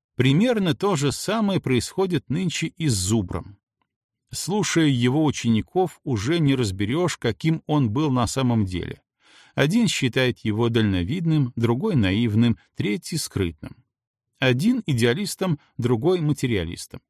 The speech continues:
Некоторые утверждают, что он был верующим, вторые, что он только в последние годы стал размышлять о Боге, третьи доказывают, что он всегда был атеистом. Обычная история. А вот в отношении Калюши к своему учителю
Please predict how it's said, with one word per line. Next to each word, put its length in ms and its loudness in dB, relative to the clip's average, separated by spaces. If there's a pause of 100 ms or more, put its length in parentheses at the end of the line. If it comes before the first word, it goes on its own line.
(720)
Некоторые 520 2
утверждают, 640 0
что 260 -6
он 240 2
был 140 2
верующим, 720 0
вторые, 420 -2
что 220 -2
он 220 2
только 360 -2
в 80 -8
последние 580 0
годы 380 0
стал 280 -2
размышлять 680 -2
о 80 0
Боге, 560 -2 (320)
третьи 420 0
доказывают, 540 0
что 160 -4
он 220 0
всегда 520 0
был 240 -2
атеистом. 680 -6 (520)
Обычная 640 -2
история. 420 -14 (1200)
А 120 4
вот 260 2
в 60 -2
отношении 640 0
Калюши 580 -2
к 60 -10
своему 360 2
учителю 640 -2